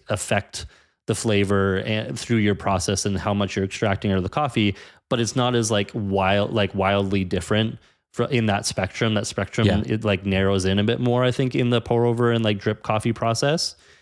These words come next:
Speaker 2: Right.
Speaker 1: Um, but in espresso, because of the highly pressurized way that it is done in such, like, a short amount of time with, like, um, all that process put together, like, it just,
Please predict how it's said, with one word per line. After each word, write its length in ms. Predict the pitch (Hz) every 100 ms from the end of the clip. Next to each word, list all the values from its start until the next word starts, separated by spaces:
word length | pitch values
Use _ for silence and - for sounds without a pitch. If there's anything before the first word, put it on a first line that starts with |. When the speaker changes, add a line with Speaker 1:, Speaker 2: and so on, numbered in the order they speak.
| -
Speaker 2:
Right. 200 | 87 -
Speaker 1:
Um, 360 | 117 104 104 101
but 140 | 120
in 100 | 113
espresso, 500 | 104 - 135 113 110
because 320 | 107 107 107
of 100 | 107
the 120 | 101
highly 380 | 95 - 113 104
pressurized 840 | 95 104 92 107 98 92 87 - - _ _ -
way 280 | 104 104 104
that 140 | 104
it 60 | 101
is 160 | 95
done 460 | 95 104 98 110 120
in 160 | 117 107
such, 260 | 107 -
like, 160 | 104 98
a 300 | 95 90 85 - _ _ -
short 260 | - 127 117
amount 200 | 113 101
of 60 |
time 760 | 98 107 107 107 104 101 104 127 151
with, 360 | 110 95 - -
like, 380 | 107 90 - - _ _ _ _ _ _ -
um, 480 | 113 101 90 87 87
all 180 | 127 127
that 160 | 120 117
process 440 | 117 104 113 101
put 200 | - 110
together, 520 | - 101 95 117 123
like, 360 | 113 104 95 -
it 280 | - 135 113
just, 480 | 113 113 - -